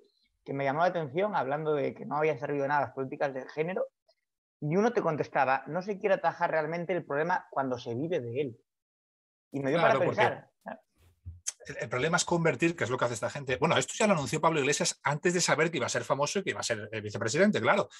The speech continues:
Speaker 2: pero tiene vídeos, tiene vídeos que son, eh, muy elocuentes. Él habla ya de que hay que utilizar el dolor, convertir, transformar el dolor en política.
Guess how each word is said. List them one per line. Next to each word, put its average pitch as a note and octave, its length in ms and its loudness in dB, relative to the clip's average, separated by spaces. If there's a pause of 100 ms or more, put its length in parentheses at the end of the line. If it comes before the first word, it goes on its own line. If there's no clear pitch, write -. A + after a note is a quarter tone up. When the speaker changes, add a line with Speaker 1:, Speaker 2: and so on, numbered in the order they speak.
(160)
Speaker 2:
pero G2 140 -12
tiene G2+ 200 -10
vídeos, F#3+ 420 0
tiene F#2+ 180 -18
vídeos G#2+ 260 -4
que G2+ 80 -8
son, A2 340 -4
eh, G2+ 240 -6
muy A#2+ 140 0
elocuentes. F3+ 560 2 (300)
Él B2 140 0
habla D#3+ 260 6
ya D#3+ 260 4
de A#2 140 0
que B2 120 0
hay C3 80 4
que - 80 -4
utilizar C#3 520 -2
el C3 80 -4
dolor, E3 340 2 (600)
convertir, E3 520 2
transformar D3+ 600 0
el C3+ 100 -2
dolor B2+ 200 0
en A#2+ 120 -6
política. G#2+ 540 -6